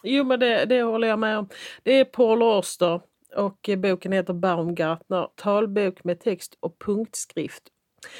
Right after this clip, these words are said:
Han dog ju som sagt då i våras, Paul Auster, och en av mina riktiga författarhjältar. Och så känns det så konstigt som det gör när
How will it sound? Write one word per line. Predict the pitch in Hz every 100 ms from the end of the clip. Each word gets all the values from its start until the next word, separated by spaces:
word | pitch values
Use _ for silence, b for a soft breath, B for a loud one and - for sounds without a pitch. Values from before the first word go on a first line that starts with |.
| B B
Han | B 269
dog | 320 254 175
ju | 180
som | - 185
sagt | - 190 -
då | 214 190
i | 175
våras, | 175 175 185 160 160 - - -
Paul | 196 190
Auster, | 180 175 - 135 - B B B
och | -
en | 220
av | 214
mina | 208 208 196 170 - _ -
riktiga | 240 233 - 226 175
författarhjältar. | - 180 - 220 - 165 165 160 160 143 160 _ 110 160 - - _ B B B
Och | 269
så | 294
känns | 285 370 311
det | -
så | 247 -
konstigt | - 214 254 - 165
som | - 185
det | 196
gör | 196 180
när | 175 165